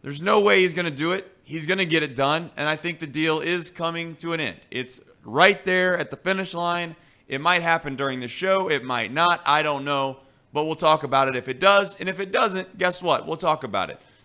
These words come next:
The reason I like to talk about it isn't so much about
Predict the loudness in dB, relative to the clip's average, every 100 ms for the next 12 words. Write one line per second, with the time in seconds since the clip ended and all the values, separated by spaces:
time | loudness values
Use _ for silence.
0 | -6 -2 -2 2 4 4 4 0 -4 -2
1 | -2 -2 -2 -2 -2 -4 -4 -10 -6 -6
2 | -4 -8 -8 -6 -6 -6 -10 -20